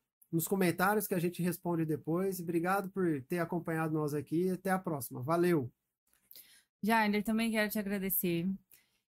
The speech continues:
Speaker 2: e dizer pra você que eu aprendi muita coisa hoje.
Speaker 1: Ah, legal.
Speaker 2: Como eu disse que aqui é uma conversa descontraída, mas é um co-, a gente vai adquirindo conhecimento.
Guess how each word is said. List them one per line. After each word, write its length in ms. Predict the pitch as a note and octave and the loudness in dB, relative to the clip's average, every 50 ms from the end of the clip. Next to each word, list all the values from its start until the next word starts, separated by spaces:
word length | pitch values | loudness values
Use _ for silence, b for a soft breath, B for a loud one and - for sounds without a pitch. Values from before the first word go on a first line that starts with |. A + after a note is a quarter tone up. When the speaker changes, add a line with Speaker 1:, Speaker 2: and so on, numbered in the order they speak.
| _ _ _ _ - | _ _ _ _ -6
Speaker 2:
e 100 | G#3 G3 | -6 -4
dizer 220 | F3+ F3+ G3 A3 G#3+ | -4 -4 -4 -4 -4
pra 140 | G#3 A3 | -2 -4
você 160 | G#3 - A3 G#3 | -2 -2 -2 -2
que 120 | - A3 | 0 0
eu 80 | G#3+ A3 | 0 0
aprendi 420 | A3 G#3+ A3 A3 G3+ A3+ - - | 2 2 0 0 0 -2 -4 -6
muita 600 | - A3 A3 A3+ B3 B3+ C4+ C#4+ D4+ C#4+ - B3+ A3+ | -2 2 4 4 6 6 6 4 4 4 2 2 0
coisa 440 | - - G3+ G3+ G3+ F#3+ F#3 F#3 E3+ | 0 0 2 2 2 2 2 2 0
hoje. 280 | E3+ F3 F3 E3+ D#3 | 0 0 0 -2 -2
Speaker 1:
Ah, 160 | D#3 - - | -2 -2 -2
legal. 400 | D3 D3 D3+ D3+ C#3 C3 B2+ - | -2 -2 -2 -4 -4 -4 -4 -2
Speaker 2:
Como 160 | A#3 A#3+ B3 C4 | -2 0 0 0
eu 100 | C4 A#3+ | 0 0
disse 240 | A3+ B3+ B3 - | 0 0 0 0
que 120 | - - A#3+ | 0 0 -2
aqui 300 | A#3 - - B3 B3 A#3+ | -2 -2 -2 -2 -2 -2
é 280 | A#3+ - - A#3 A3+ | -2 -2 -2 -2 0
uma 360 | A3+ A3+ A3+ A3+ A3 A3 A3 A3 | 2 2 2 2 2 2 0 -2
conversa 540 | - A3+ A3 G#3+ G3 A#3+ B3 C4 C4+ C#4 | -2 -2 -2 0 2 2 2 2 0 -2
descontraída, 680 | C4 A3+ - - A#3+ A#3 - A#3 G#3 G#3 A#3 A#3+ A3+ B3 | -4 -4 -2 -2 -2 0 0 0 0 0 0 0 0 0
mas 340 | A#3 A#3 A3+ A3+ A3+ G#3 G3+ A3+ | 2 2 2 2 2 0 0 0
é 280 | A3+ A3+ A3+ A3 - - | 0 0 0 -2 -2 -2
um 160 | - B3+ C#4+ C#4 | -2 0 0 0
co-, 100 | C#4 C#4 | 2 0
a 140 | B3+ A#3 A3 | 0 2 2
gente 240 | G#3+ - B3 A3+ A3+ | 2 2 2 2 2
vai 200 | G#3 A#3 A#3+ B3 | 2 0 0 0
adquirindo 400 | A#3+ A#3+ - A#3+ A#3+ A#3 A3+ G#3+ | 0 -4 -2 0 0 2 0 0
conhecimento. 720 | - G#3+ G#3+ G#3+ - - G3 F3+ F3 E3+ F3 G3 - - | -2 -2 -2 0 -2 -2 -2 -2 -4 -4 -4 -6 -8 -12